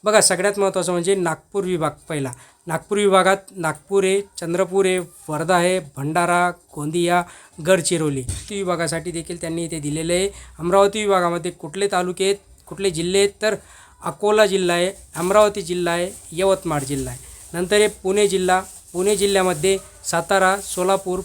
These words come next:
पुणे, सांगली. नंतर मित्रांनो नाशिक विभाग, नाशिक विभागात आपल्याला कुठले बघायला मिळत आहेत, तर नाशिक विभागात आपल्याला नाशिक आहे, धुळे आहे, नंदुरबार,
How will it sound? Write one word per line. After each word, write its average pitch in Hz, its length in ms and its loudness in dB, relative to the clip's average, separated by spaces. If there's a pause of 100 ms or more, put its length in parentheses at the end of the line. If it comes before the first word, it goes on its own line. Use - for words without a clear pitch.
(160)
पुणे, 185 400 -2
सांगली. 147 520 0 (420)
नंतर 180 300 -2
मित्रांनो 202 400 2
नाशिक 190 500 0
विभाग, 180 260 0 (420)
नाशिक 175 380 -2
विभागात 175 360 0 (320)
आपल्याला 170 460 -2 (960)
कुठले 196 280 4
बघायला 175 460 0
मिळत 170 220 -2
आहेत, 196 140 0 (100)
तर 208 120 0 (400)
नाशिक 175 340 -6
विभागात 185 340 2
आपल्याला 170 360 -2
नाशिक 180 460 -2
आहे, 190 140 2 (220)
धुळे 180 240 2
आहे, 185 200 0 (120)
नंदुरबार, 175 500 -2